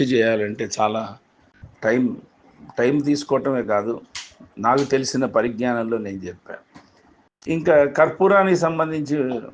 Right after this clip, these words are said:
మాట్లాడిన తర్వాత మరి కర్పూర హారతి. నిజంగా ఏ మూల విరాట్టుకైనా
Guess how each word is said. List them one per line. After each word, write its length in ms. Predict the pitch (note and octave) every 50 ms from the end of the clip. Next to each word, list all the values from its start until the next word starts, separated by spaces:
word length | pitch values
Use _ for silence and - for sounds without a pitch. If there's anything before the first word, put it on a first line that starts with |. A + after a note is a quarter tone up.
| G#2+ A#2 B2
మాట్లాడిన 440 | B2+ B2+ - C#3+ C#3 C3+ C3+ B2 A#2 B2+
తర్వాత 380 | A#2 A#2 A#2 A2+ A2+ A2+ - B2 A#2+ A#2 G2+ F#2+ F#2+ - - _ _ - _ _ _ _ _ _ _ _ -
మరి 180 | - G#2 G#2 G#2
కర్పూర 520 | - - - B2 B2+ B2 - F3 F#3 F3+
హారతి. 560 | D#3 B2+ - A#2 G2+ G2+ G#2 F#2 - - - - _ _ _ _ _ _ _ _ - - - _ _ _ _ _ _ _ _ _ - - -
నిజంగా 460 | - A2 B2+ D3 F3+ G3 F#3+ F#3 E3 D3 D3 D#3+ D3+ B2 A#2+ - - G2+ - _ _ _ _ _ - D3 - _ _ _ - _ _ -
ఏ 180 | - B2+ C#3 D3+ D#3 D#3+ D#3 D3 C3+ C3 B2 - - - - - - - - - - _ _ -
మూల 200 | A2+ C3 D3+ E3
విరాట్టుకైనా 760 | D#3+ D3+ D#3+ D#3+ D3+ D3 D3 D3 D3 C3 B2+ C#3 C3+ C3 C3+